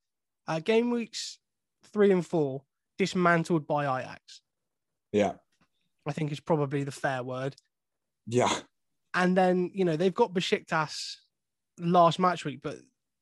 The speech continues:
Speaker 1: you know, you might as well put out Yusufa Moukoko and, and the young lads, because they can't drop out of the Europa League place.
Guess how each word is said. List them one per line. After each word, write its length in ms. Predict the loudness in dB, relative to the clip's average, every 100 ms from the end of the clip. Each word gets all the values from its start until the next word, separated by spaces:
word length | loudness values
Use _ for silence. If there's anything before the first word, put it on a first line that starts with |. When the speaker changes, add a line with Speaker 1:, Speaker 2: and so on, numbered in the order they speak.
| _ -4
Speaker 1:
you 100 | 0
know, 60 |
you 160 | 2 4
might 160 | 2
as 100 | 2
well 140 | -2 -2
put 160 | -2
out 300 | -2 -2 -2 -8 _ _ _ _ _
Yusufa 400 | -6 -2 -2 -2
Moukoko 720 | -4 -2 0 0 0 0 0 -2
and, 300 | -4 -8 -12 _ _ _ _
and 120 | -2 0
the 40 |
young 240 | 2 2 0
lads, 220 | -4 -8
because 380 | -8 -6 -6 -8 _ -8
they 120 | -6
can't 360 | 0 2 2 -2 _ _ _ _ -6
drop 240 | -2 0
out 200 | 0 -2
of 60 | -2
the 80 | 0
Europa 420 | 2 2 0 -4
League 200 | -8 -6
place. 380 | -6 -6 -8